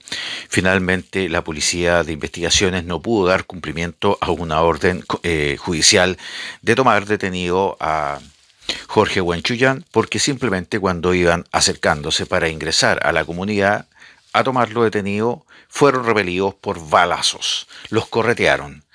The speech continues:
Eh, lo que indica una vez más que en la comunidad de Temucuicuy hay una soberanía propia. Lo que tanto temíamos nosotros que se iba a producir en algún momento en la Araucanía,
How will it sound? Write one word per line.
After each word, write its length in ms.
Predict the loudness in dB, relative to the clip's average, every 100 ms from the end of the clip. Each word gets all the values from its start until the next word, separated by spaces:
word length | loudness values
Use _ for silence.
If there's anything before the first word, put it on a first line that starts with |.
| -20 -20 -20 -10
Eh, 320 | -4 -2 -2 -2
lo 180 | -2 0
que 320 | 2 2 2
indica 440 | -4 -4 0 2
una 240 | 2 2 2
vez 160 | 0
más 340 | 2 2 4 2
que 540 | -2 -2 0 0 -4
en 240 | -6 -8 -6
la 200 | 0 0
comunidad 640 | 0 -6 -2 2 4 4 -2
de 340 | -6 -4 -4
Temucuicuy 840 | -6 -6 -6 -8 -10 -6 -6 -6 -8 -16 -18 -20 _
hay 240 | 2 2 2
una 420 | 0 2 2 2
soberanía 640 | -2 0 2 2 0 0 -2
propia. 500 | 2 0 2 -4 -6 -12 -12 -10 -10 -4
Lo 160 | -2
que 120 | -2 0
tanto 420 | 0 -2 -2 -2
temíamos 720 | 0 -2 0 0 0 2 0
nosotros 400 | 2 2 2 0
que 340 | 2 2 2
se 160 | -2 0
iba 140 | 0
a 40 | 2
producir 440 | -2 -2 -4 -6
en 100 | -6
algún 280 | -6 -2 -4
momento 440 | -4 -6 -10 -12 -10
en 160 | -6
la 60 | -4
Araucanía, 600 | -4 -6 -6 -2 -2 -2